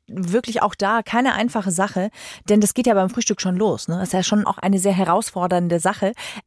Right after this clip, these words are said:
wenn Otter zusammen frühstücken, denn jeder möchte ja auch sein Ei richtig haben. Also der eine möchte halt weich, der andere hart.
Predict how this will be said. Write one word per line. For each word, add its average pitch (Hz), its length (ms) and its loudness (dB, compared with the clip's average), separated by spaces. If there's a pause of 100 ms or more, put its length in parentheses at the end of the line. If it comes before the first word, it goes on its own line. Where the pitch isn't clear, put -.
(100)
wenn 190 180 2
Otter 196 240 2
zusammen 190 320 2
frühstücken, 180 480 -4
denn 208 220 4
jeder 208 220 4
möchte 202 260 2
ja 202 140 4
auch - 120 -2
sein 202 240 0
Ei 240 240 2
richtig 143 400 -4
haben. 139 300 -8 (560)
Also 175 180 0
der 170 160 -2
eine 175 220 2
möchte 165 400 -2
halt 151 320 -2
weich, 180 500 -2 (320)
der 170 80 -2
andere 165 280 0
hart. 175 320 -2